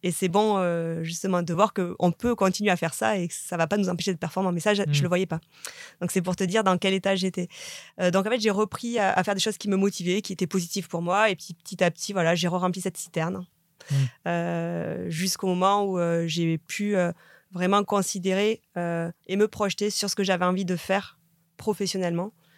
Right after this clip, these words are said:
Speaker 1: Donc, euh, ça s'est fait vraiment par étapes, beaucoup de rencontres. J'ai, par contre, j'étais vraiment proactive là-dedans. Et ça, je pense que c'est important, euh, pour les personnes, euh, voilà, qui, euh, qui ont connu un épisode de fatigue, euh, très importante, euh, ou, ou un burn-out.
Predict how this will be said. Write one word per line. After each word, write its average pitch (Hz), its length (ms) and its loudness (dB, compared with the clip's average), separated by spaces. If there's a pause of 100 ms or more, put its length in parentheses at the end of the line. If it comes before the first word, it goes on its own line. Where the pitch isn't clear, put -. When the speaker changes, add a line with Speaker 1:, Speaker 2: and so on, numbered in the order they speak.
(360)
Speaker 1:
Donc, 175 200 -6
euh, 175 240 2
ça 180 160 0
s'est 180 160 0
fait 175 140 -6
vraiment 185 240 2
par 190 160 4
étapes, 190 380 0
beaucoup 180 280 -4
de 185 80 0
rencontres. 180 460 0
J'ai, 175 180 -2
par 180 120 0
contre, 220 140 2
j'étais 190 220 2
vraiment 190 200 2
proactive 202 520 -2
là-dedans. 185 380 0 (360)
Et 185 60 -6
ça, 214 140 4
je 202 60 0
pense 220 140 -2
que 208 100 -2
c'est 185 140 0
important, 190 500 0 (600)
euh, 175 580 -2 (680)
pour 185 220 0
les 180 100 2
personnes, 208 440 2
euh, 185 260 0
voilà, 190 240 4
qui, 185 280 -4
euh, 170 420 0
qui - 260 -6
ont 170 260 2
connu 196 500 2
un 175 220 2
épisode 180 440 2
de 165 200 -2
fatigue, 180 420 -2
euh, 170 180 2
très 175 220 -4
importante, 185 560 0
euh, 175 280 2
ou, 156 420 -2
ou - 60 -6
un 165 100 0
burn-out. 175 500 0